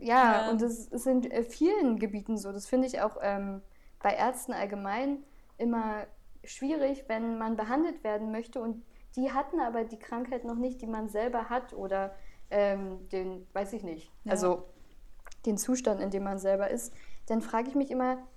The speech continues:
Speaker 1: „Wisst ihr wirklich, wie es ist? Oder wisst ihr wirklich, dass das hilft? Oder habt ihr das nur aus Büchern gelernt?“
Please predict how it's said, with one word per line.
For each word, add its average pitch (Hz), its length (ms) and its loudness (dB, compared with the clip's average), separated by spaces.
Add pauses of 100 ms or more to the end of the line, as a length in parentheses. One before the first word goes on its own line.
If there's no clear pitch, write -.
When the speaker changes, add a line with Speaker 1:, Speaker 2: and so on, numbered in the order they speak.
(260)
Speaker 1:
„Wisst 240 360 2
ihr 247 160 4
wirklich, 339 420 4
wie 233 120 2
es 233 140 -2
ist? 196 260 -4
Oder 208 280 2
wisst 254 200 -4
ihr 240 180 4
wirklich, 330 380 4
dass 202 220 0
das 202 220 -2
hilft? 226 220 2
Oder 208 160 0
habt 226 140 -6
ihr 220 60 -2
das 214 160 -2
nur 214 200 -2
aus 196 240 -4
Büchern 294 380 2
gelernt?“ 190 560 -2